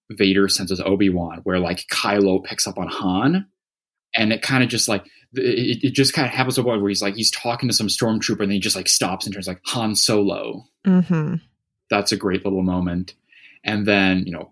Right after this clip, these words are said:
Speaker 1: Han and Finn arrive on, on Starkiller on the Millennium Falcon. They basically, like, light speed onto the planet and crash there.
Speaker 2: Yeah.
Speaker 1: And they're trying to figure out how they're gonna, like, break into Starkiller Base. And there's some, like, great, like, again, some of that great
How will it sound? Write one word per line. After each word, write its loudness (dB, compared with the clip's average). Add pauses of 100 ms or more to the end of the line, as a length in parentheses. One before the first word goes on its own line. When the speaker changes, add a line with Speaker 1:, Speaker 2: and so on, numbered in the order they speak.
(120)
Speaker 1:
Han 0
and 0
Finn 4
arrive 4
on, 0 (440)
on 4
Starkiller 0
on 0
the 0
Millennium 0
Falcon. -6
They -6
basically, -4
like, -10
light -2
speed 2
onto 2
the -4
planet -6
and -4
crash -4
there. -4
Speaker 2:
Yeah. 2 (300)
Speaker 1:
And 0
they're 4
trying 0
to 0
figure 2
out 0
how -2
they're 0
gonna, 0
like, -4
break 2
into 2
Starkiller -2
Base. -4 (440)
And 4
there's 6
some, -4
like, -2
great, 2 (120)
like, -4
again, 0
some -2
of 0
that 0
great 0